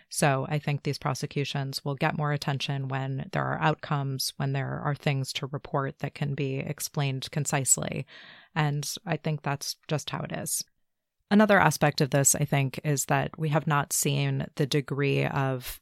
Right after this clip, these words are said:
very serious charges that many people had expected or hoped, um, to things like seditious conspiracy or insurrection. But that's not actually very surprising given the scope of this investigation and the number of people who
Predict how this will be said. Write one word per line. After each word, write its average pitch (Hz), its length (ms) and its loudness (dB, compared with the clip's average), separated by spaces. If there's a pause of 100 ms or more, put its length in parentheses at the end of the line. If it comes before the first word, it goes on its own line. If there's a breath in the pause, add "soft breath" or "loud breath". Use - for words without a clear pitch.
very 139 240 4
serious 135 540 2
charges 135 720 0
that 135 400 0
many 139 240 2
people 135 300 -2
had 139 300 -4 (240 loud breath)
expected 143 640 2
or 135 120 -2
hoped, - 580 -2
um, 135 240 -4
to 143 140 2
things 135 360 -2
like 139 220 -2
seditious 139 460 -2
conspiracy 135 840 -2
or 131 380 -4
insurrection. 135 800 -2 (600 loud breath)
But 170 100 2
that's - 460 2
not 170 280 6
actually 139 720 0 (360)
very 151 220 4
surprising 160 720 0
given 143 480 0 (420 loud breath)
the 156 80 4
scope 143 460 -2
of 135 160 -4
this 143 180 -4
investigation 139 920 -2
and 135 640 -4
the 147 100 0
number 139 420 -2
of 139 160 -6
people 135 400 -4
who 131 340 -6